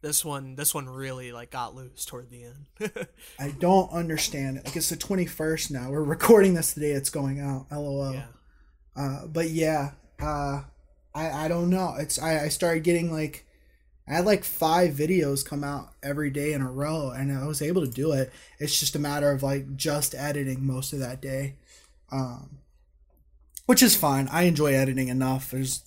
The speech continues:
Speaker 2: one of the reasons why I make videos, right?
Speaker 1: Mm-hmm.
Speaker 2: Um, it's just a matter of getting away from the consuming content thing.
Speaker 1: Yeah.
Speaker 2: Which is always always tough to balance.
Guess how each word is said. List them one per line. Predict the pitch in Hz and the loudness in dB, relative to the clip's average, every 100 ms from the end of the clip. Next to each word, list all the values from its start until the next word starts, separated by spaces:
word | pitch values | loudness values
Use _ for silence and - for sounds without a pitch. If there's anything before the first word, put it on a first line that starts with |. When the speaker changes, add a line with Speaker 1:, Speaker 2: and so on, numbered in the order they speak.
| - | -4
Speaker 2:
one | 143 | -2
of | 143 | 0
the | 139 | 0
reasons | 135 131 | 0 -2
why | 135 131 | -2 0
I | 131 | 0
make | 127 123 - | -2 -6 -4
videos, | 131 127 113 120 - | -2 -2 -4 -4 -4
right? | 120 117 131 135 _ _ _ _ | -4 -6 -8 -10 _ _ _ _
Speaker 1:
Mm-hmm. | 160 131 127 | -14 -8 -6
Speaker 2:
Um, | 120 - - | -4 -6 2
it's | 175 | 4
just | 165 - | 4 4
a | |
matter | 143 143 139 | 0 2 0
of | 131 | 0
getting | 156 147 | 0 0
away | 135 135 | 2 0
from | 135 135 | 0 -2
the | |
consuming | 127 135 135 135 123 123 | -2 0 2 2 0 -4
content | - 123 131 131 107 - | -4 -4 -4 -6 -10 -10
thing. | 117 123 135 _ _ _ _ _ _ _ _ - | -10 -12 -14 _ _ _ _ _ _ _ _ -20
Speaker 1:
Yeah. | 117 117 _ _ _ | -20 -20 _ _ _
Speaker 2:
Which | 147 143 | -4 -2
is | 135 | -2
always | 127 123 143 147 - - - - - - - - - | -4 -6 2 4 4 2 -4 -8 -12 -20 -20 -20 -14
always | 151 151 156 | -10 0 0
tough | - 175 160 | 2 0 0
to | 165 | -4
balance. | 143 147 156 156 - - - | -2 0 0 -2 -2 0 0